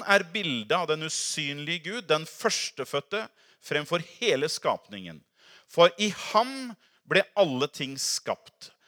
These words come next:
Det som er i himlene, det som er, de som er på jorden, både det synlige, usynlige, enten det er troner eller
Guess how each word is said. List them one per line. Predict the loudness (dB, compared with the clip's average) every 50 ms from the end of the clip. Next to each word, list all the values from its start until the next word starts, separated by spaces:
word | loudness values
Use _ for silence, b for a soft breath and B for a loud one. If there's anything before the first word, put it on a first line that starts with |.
| _ _
Det | _ -2 2 2 2 2
som | 2 2 2 2
er | 2
i | 2 2
himlene, | 2 2 0 0 0 0 0 0 -2 -6 -6 -8 -14 b b b b b b
det | 2 4 4 4
som | 4 2 2 0
er, | 0 0
de | -2 -6 -6 -4
som | -4 -4
er | -4 -4
på | -4 -6
jorden, | -4 -4 -4 -2 -2 -2 -2 -4 -4 -8 -14 -20 b b b b b -2
både | 0 0 0 -2 -4 -4
det | -2 -2
synlige, | 0 0 0 -2 -2 -4 -4 -4 -4 -2 -2 -4 -4 -6
usynlige, | -4 -4 -4 -2 -4 -4 -4 -2 -4 0 0
enten | 0 0 0 -4 -10 -6 0
det | 0 0
er | 0 0 -4
troner | -4 -4 -2 -2 -2 -4 -4 -4 -2 0
eller | 0 -2 -2